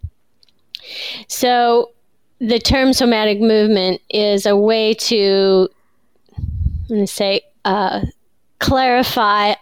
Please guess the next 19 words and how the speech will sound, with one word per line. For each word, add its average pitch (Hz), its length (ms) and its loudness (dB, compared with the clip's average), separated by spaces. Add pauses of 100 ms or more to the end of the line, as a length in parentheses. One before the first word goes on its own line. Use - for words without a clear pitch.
(240)
an 233 180 0
approach 247 720 0
to 220 440 2 (600)
our 214 180 0
experience 214 520 -2
of 214 120 -2
being 208 200 0
human, 208 560 0 (520)
uh, 196 420 -2
in 220 320 2
the 196 340 2
appreciation 208 800 0
of 196 160 0
the 196 100 0
whole 214 320 0
human 202 400 0
being, 196 440 -2 (760)
through 226 220 2
movement 208 720 0